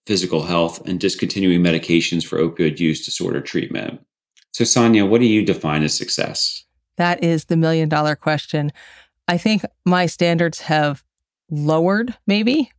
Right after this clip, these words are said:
Speaker 2: over the years. And at this point, I'm just happy if people are alive and coming back to engage in treatment. So I, of course, want people to live their best lives and be happy. But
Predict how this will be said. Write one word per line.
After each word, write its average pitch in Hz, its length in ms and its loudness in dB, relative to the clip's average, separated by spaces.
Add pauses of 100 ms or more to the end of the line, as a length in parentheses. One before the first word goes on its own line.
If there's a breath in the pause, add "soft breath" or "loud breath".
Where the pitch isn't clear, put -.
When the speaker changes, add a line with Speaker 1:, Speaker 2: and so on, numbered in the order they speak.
Speaker 2:
over 214 220 0
the 226 100 2
years. 220 380 0
And 180 160 0
at 170 80 -2
this 190 160 -2
point, 180 360 0
I'm 160 180 2
just 156 180 -2
happy 160 340 0
if 165 100 0
people 160 300 0
are 143 140 2
alive 143 560 0 (380)
and 156 520 0 (380)
coming 175 300 2
back 160 320 0
to 170 120 0
engage 156 340 0
in 151 100 -4
treatment. 156 480 -8
So 156 320 0 (380 soft breath)
I, 160 600 0
of 165 100 0
course, 220 300 0
want 175 180 2
people 165 280 0
to 156 100 0
live 151 200 2
their 156 140 2
best 151 320 0
lives 151 340 0
and 151 120 -2
be 143 80 -2
happy. 147 480 0
But 147 340 0